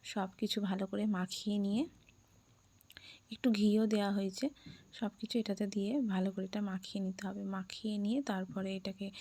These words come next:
যেরকমভাবে করে একটার পর একটা প্রসেস সেইভাবেই করব। আহ, আমি করছি না, আগেই বলে দিই, এটা আমি করছি না, এটা আমার দিদির বড় মেয়ে করছে, পায়েল,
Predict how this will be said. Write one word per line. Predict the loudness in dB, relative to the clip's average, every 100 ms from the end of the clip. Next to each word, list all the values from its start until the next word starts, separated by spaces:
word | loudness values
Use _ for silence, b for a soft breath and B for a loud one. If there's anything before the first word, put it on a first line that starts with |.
| B B B B 2
যেরকমভাবে | 4 4 4 2 2 0
করে | -2 -2 0
একটার | -2 -4 -8
পর | -4 -4
একটা | -2 -4
প্রসেস | -2 -2 0 -2 -2 -6 -12 -12
সেইভাবেই | -6 -2 0 0 -2
করব। | -4 -2 0 0 -2 B B B B B -4
আহ, | 0 2 2 2
আমি | 6 6
করছি | 6 4 4 2
না, | 2
আগেই | 2 2
বলে | 0 -2 0
দিই, | -2
এটা | -2
আমি | -2 -2
করছি | -2 -4 -4 -2
না, | 0 -2 -4 B B B -2
এটা | 0 2
আমার | 2 0 0
দিদির | 0 2 2 2
বড় | 0 0 2
মেয়ে | 2 2
করছে, | -2 -2 -2 -2
পায়েল, | 0 0 0